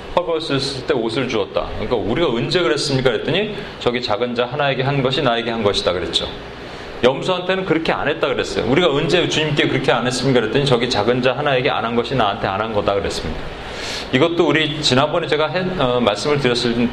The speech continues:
텐데 여러분이 좀 헷갈리니까, 시간이 훨씬 지났으면 다 헷갈리잖아요. 그래서 기억도 안 나고. 그래서 간단-, 잠깐 간단하게 설명드리면 이 염소와 양이 진짜로 가난한 사람에게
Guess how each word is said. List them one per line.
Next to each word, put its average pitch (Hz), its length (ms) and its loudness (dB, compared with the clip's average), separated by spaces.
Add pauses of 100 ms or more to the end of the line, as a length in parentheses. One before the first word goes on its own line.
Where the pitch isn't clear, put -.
텐데 131 280 2
여러분이 120 340 2
좀 123 120 4
헷갈리니까, 131 1040 2 (520)
시간이 160 320 -2
훨씬 - 420 0
지났으면 131 460 0
다 123 160 -4
헷갈리잖아요. 131 520 -2
그래서 98 180 -2
기억도 127 280 0
안 104 140 -6
나고. 107 440 -2
그래서 87 220 -4 (240)
간단-, 147 360 0
잠깐 170 380 -2 (100)
간단하게 165 420 0
설명드리면 151 800 0 (420)
이 160 200 0
염소와 170 540 2
양이 131 320 0
진짜로 147 520 0
가난한 151 420 0
사람에게 151 720 -2